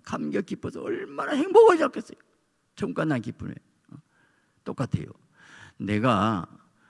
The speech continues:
뭘 깨닫는 내가 받아들여야 되거든요. 복음도 받아들이면 기쁘듯이. 자, 아무리 교회 비전 어쩌고 저쩌고 해도 그건 뭐 되어봐야 아는 것이고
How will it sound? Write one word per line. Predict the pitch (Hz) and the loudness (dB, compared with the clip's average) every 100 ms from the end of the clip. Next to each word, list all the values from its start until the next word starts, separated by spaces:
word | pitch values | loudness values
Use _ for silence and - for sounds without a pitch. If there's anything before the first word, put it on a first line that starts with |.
| _ _ | _ _
뭘 | 123 180 180 | 0 0 0
깨닫는 | - - 214 208 160 | -2 0 2 2 2
내가 | 131 - | 0 -2
받아들여야 | - 131 160 170 156 123 | -6 -2 2 4 4 4
되거든요. | 95 87 85 80 - - | 2 -2 -6 -8 -12 -2
복음도 | 147 180 - | 2 2 0
받아들이면 | 120 131 156 143 113 | -2 2 4 4 2
기쁘듯이. | 104 101 85 - - _ | -4 -6 -6 -8 -18 _
자, | - 147 | -2 0
아무리 | 101 139 185 180 | 2 2 2 0
교회 | 156 151 143 | -2 0 -2
비전 | 127 127 123 104 | -2 -4 -2 -2
어쩌고 | 107 110 | -4 -4
저쩌고 | 95 98 104 | -4 -6 -6
해도 | 98 82 - - _ - - _ _ _ | -6 -6 -10 -16 _ -20 -20 _ _ _
그건 | - 120 - | -12 -6 -4
뭐 | 98 90 73 | -2 -4 -4
되어봐야 | - 104 104 98 87 | -4 -2 0 -2 -4
아는 | 92 110 | -6 -6
것이고 | 123 - - - - | -8 -10 -12 -10 -10